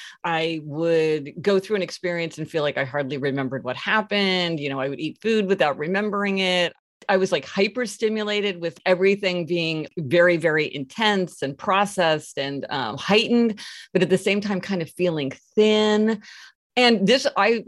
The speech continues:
became interested in the five senses before the pandemic period. But of course, that also kind of shined a spotlight on things in ways that I hadn't predicted, like the way I have always been very, like, a huge <laughs> fan of the sense of smell.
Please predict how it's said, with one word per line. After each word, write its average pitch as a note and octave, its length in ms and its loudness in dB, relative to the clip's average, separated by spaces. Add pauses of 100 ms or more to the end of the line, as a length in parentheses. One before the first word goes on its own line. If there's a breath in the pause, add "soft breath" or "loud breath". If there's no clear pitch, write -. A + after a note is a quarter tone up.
(120)
became B3+ 400 -2
interested G#3+ 380 -6
in F3+ 60 0
the E3+ 80 2
five D#3 180 0
senses D3+ 340 -6
before E3 360 0
the D3 80 -4
pandemic F#3+ 540 0
period. D3 380 0
But D3 80 -2
of D3+ 120 -6
course, F3+ 300 2
that F3 200 2
also F3+ 380 -2
kind E3+ 260 -6
of D3 160 -6
shined A3 280 2
a F3 40 6
spotlight G3 540 2
on D#3+ 120 -2
things D#3+ 280 -4
in D3+ 80 -4
ways D3 180 0
that D3 100 -4
I C#3 60 0
hadn't C#3 220 -2
predicted, C#3+ 460 -2
like C3+ 260 -4
the D3 80 -2
way C#3 500 0 (380 loud breath)
I G3 120 4
have A3 160 4
always G3 380 6
been D#3 340 0
very, D3 960 0
like, D3 260 -6
a E3 60 -2
huge A3+ 400 2
<laughs> - 20 -8
fan F#3 260 4
of D3+ 100 -2
the D#3 80 -6
sense D3 260 -2
of C3+ 120 -10
smell. - 360 -2